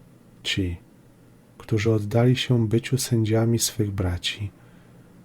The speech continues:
jęczą w piekle z powodu dominacji pychy i zazdrości, które ich zatruły od wewnątrz.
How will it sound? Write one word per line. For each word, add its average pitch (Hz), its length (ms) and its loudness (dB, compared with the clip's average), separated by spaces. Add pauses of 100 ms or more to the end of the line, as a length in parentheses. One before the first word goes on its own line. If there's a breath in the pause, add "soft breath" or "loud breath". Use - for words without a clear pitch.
(180)
jęczą 104 500 2
w - 100 -14
piekle 95 520 -2 (880)
z - 120 -12
powodu 104 440 -2
dominacji 107 680 0
pychy 98 480 -2 (520 loud breath)
i 110 80 0
zazdrości, 101 840 -2 (1300)
które 107 360 -2
ich 104 120 -2
zatruły 101 560 0
od 92 160 -2
wewnątrz. 90 720 -2